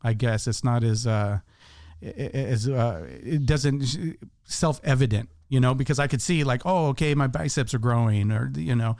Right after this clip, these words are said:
but it's like, okay, the mind, "Well, maybe I wasn't as far along as I thought," you know, and then you go into a panic. And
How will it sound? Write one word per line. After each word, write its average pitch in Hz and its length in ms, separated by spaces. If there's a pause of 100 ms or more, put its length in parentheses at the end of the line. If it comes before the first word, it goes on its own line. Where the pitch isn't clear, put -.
(320)
but 101 100
it's 101 120
like, 110 240
okay, 123 300
the 107 140
mind, 110 480 (260)
"Well, 165 320 (480)
maybe 196 340
I 233 180 (100)
wasn't 196 460
as 110 220 (460)
far 151 240
along 139 280
as 117 100
I 117 100
thought," - 380
you 110 120
know, 113 200
and 120 100
then 110 80
you 110 80
go 110 200
into 113 180
a 113 60
panic. 117 500
And 104 160